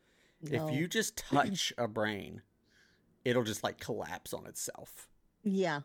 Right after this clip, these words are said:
Speaker 2: like, it is very easy to deform. It's, like, softer than anything. If you pick it up in its natural state,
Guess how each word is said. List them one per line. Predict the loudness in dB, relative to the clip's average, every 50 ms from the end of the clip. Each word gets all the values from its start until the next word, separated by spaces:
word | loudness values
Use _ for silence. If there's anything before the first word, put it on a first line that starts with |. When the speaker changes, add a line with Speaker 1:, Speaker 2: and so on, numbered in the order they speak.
| _
Speaker 2:
like, | -2 0 0 0 2 2
it | 2 4 4 4
is | 2 2 2
very | 0 0 0 0 2 2 2 4 4 2 2 2 2
easy | 0 -2 0 -2 -2 -2
to | -2 -4
deform. | -4 -4 -6 -6 -4 -2 -2 0 0 0 0
It's, | -2 -2 -4 -6 -6
like, | -6 -6 -6 -6
softer | -4 0 0 0 0 0 -2 -2 -2
than | 0 0 0
anything. | 0 0 0 -2 -4 -6 -6 -6
If | -4 -4
you | -4 -2
pick | -2 -2 -2 0
it | 0 2
up | 2 2 2 0 0
in | -2
its | -4 -4 -2 0
natural | 0 0 0 0 -2 -6 -6
state, | -4 -2 0 2 2 2 0 -4